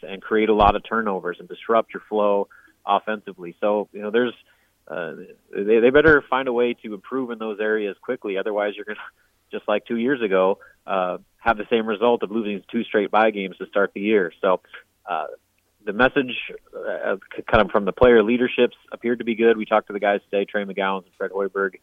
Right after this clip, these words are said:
uh, after practice, and they said that, you know, that the guys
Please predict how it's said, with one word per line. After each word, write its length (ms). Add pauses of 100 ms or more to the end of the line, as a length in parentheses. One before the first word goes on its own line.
(380)
uh, 40
after 320
practice, 520 (220)
and 80
they 160
said 200
that, 200
you 80
know, 100
that 140 (380)
the 60
guys 300